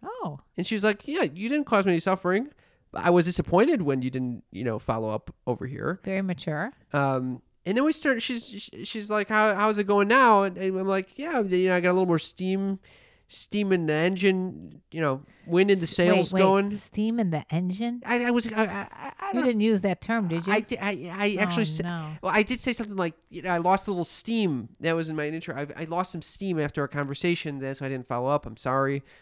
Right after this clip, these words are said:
Speaker 2: She's like, "Well, how's the steam now?" And I was like, "Well, there's more steam. I got vaccinated, so there's more steam in the sails." Steam in the
Speaker 1: Oh,
Speaker 2: sails. I didn't, I,
Speaker 1: steam
Speaker 2: I
Speaker 1: in
Speaker 2: shouldn't
Speaker 1: the
Speaker 2: have said that.
Speaker 1: sails. Wind in the sails.
Speaker 2: It's wind in
Speaker 1: The
Speaker 2: the
Speaker 1: wind
Speaker 2: sails.
Speaker 1: beneath my wings.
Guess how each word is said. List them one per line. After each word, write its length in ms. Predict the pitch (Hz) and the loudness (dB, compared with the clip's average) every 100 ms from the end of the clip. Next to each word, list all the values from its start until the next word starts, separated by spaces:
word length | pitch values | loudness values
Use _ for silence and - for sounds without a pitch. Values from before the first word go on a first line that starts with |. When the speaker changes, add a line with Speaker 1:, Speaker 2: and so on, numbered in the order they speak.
| _ _ | _ _
Speaker 2:
She's 160 | - 156 | -8 -4
like, 140 | 139 | -2
"Well, 160 | 147 143 | 0 0
how's 180 | 151 160 | 2 0
the 60 | |
steam 320 | 147 - 165 143 | -4 -2 -2 0
now?" 400 | 156 135 85 139 - | 0 0 -4 -10 -10
And 60 | |
I 20 | 143 | -6
was 100 | 156 | -6
like, 120 | 170 | -4
"Well, 180 | 311 339 | -2 0
there's 120 | 247 | 2
more 220 | 247 262 | 4 4
steam. 400 | - - 240 240 | 2 -2 -2 0
I 80 | 202 | 0
got 220 | 220 214 | 0 2
vaccinated, 480 | 220 233 - 156 139 | 2 0 2 0 2
so 80 | 156 | 0
there's 100 | 147 | 2
more 160 | 170 | 0
steam 320 | 160 - 165 160 | 0 0 0 0
in 60 | |
the 80 | 135 | -2
sails." 560 | - 131 101 - - - | -2 -2 -2 -6 -12 -14
Steam 280 | - 262 349 | -10 0 2
in 80 | - | 4
the 60 | |
Speaker 1:
Oh, 20 | |
Speaker 2:
sails. 460 | - 220 233 196 135 | 4 2 2 2 2
I 80 | 180 | 4
didn't, 220 | 226 285 | 4 4
I, 40 | - | 4
Speaker 1:
steam 60 | |
Speaker 2:
I 40 | 330 | 4
Speaker 1:
in 40 | |
Speaker 2:
shouldn't 180 | 311 269 | 2 2
Speaker 1:
the 60 | 233 | 4
Speaker 2:
have 60 | |
said 220 | - 233 | 4 4
that. 220 | 151 127 - | 2 0 -2
Speaker 1:
sails. 120 | 180 | 2
Wind 260 | 214 302 339 | 4 4 -2
in 120 | 262 | -2
the 80 | 202 | -2
sails. 340 | - 180 156 | -2 -2 -2
Speaker 2:
It's 100 | 160 | 2
wind 200 | 226 311 | 6 8
in 40 | 294 | 8
Speaker 1:
The 60 | |
Speaker 2:
the 60 | 214 | 6
Speaker 1:
wind 100 | 262 | 6
Speaker 2:
sails. 200 | 160 247 | 4 4
Speaker 1:
beneath 300 | 254 262 254 | 4 2 2
my 120 | 226 | 2
wings. 460 | 226 294 349 180 | 2 0 -4 -6